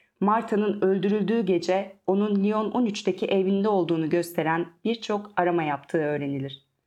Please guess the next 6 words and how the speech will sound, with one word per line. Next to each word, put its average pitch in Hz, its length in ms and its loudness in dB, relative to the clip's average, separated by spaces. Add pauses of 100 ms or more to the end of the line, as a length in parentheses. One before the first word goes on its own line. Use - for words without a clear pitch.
(500)
Duruşmada 233 720 0
sürpriz 214 460 -2
bir 214 160 0
tanık 190 300 0
ortaya 156 380 0
çıkar. 156 380 -4